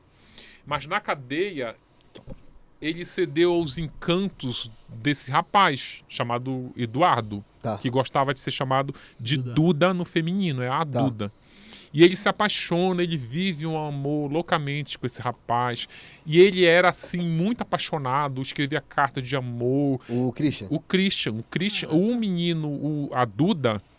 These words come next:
Speaker 1: é, que é um, um homossexual assumido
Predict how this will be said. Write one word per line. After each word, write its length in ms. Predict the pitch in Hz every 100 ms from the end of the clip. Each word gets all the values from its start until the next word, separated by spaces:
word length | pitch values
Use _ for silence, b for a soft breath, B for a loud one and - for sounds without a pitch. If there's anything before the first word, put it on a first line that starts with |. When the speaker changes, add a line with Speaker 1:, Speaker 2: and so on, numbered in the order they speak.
| b b b b b b _ _ _ _ _
Speaker 1:
é, 200 | 143 143
que 360 | 139 - 170 156
é 320 | 180 226 - _ -
um, 480 | 165 156 147 139 - 127
um 400 | 131 135 127 123
homossexual 760 | 131 139 131 135 - - 123 -
assumido 880 | 151 - - 143 143 185 131 110